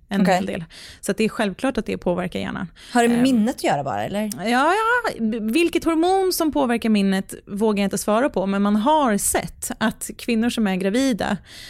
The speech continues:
Speaker 1: eh, får ett försämrat så kallat arbetsminne än kvinnor som inte är gravida.
Speaker 2: Mhm.
Speaker 1: Eh, nu är inte det här någon så här jättegrej att typ så här, "Men sluta med ditt arbete, du är inkapabel." Så är det ju absolut inte. Men,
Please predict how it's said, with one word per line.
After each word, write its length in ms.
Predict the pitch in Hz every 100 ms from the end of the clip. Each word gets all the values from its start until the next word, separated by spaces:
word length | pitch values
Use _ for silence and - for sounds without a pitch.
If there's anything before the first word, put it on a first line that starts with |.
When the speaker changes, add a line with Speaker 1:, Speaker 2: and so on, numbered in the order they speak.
| - - -
Speaker 1:
eh, 340 | 196 190 180
får 360 | 185 - 269 269
ett 120 | 233
försämrat 580 | 233 - 190 185 180 -
så 140 | -
kallat 300 | 202 190 180 -
arbetsminne 800 | 214 180 175 269 330 175 170 196
än 140 | 202
kvinnor 260 | 185 190 185
som 140 | 190
inte 320 | - 214 185 294
är 140 | 269
gravida. 420 | 190 - - 87 - _ _ - - 202 -
Speaker 2:
Mhm. 240 | 294 254
Speaker 1:
Eh, 440 | 175 196 190 185 185 - - - 123
nu 280 | 196 208 214
är 40 | 240
inte 180 | 247
det 60 | 220
här 100 | 208
någon 160 | 185 185
så 80 |
här 80 | 175
jättegrej 840 | 180 196 - - 185 175 170 190 175
att 220 | 175 -
typ 160 | 196
så 80 | -
här, 80 | 185
"Men 180 | 190 185
sluta 420 | 185 - 208 202
med 80 | 202
ditt 80 | 180
arbete, 540 | 202 185 226 190 -
du 120 | 175 190
är 40 |
inkapabel." 600 | 180 180 185 233 196 -
Så 300 | - - 226
är 100 | 175
det 60 | 170
ju 60 | 170
absolut 420 | - 196 214 165
inte. 300 | 170 - -
Men, 260 | 196 190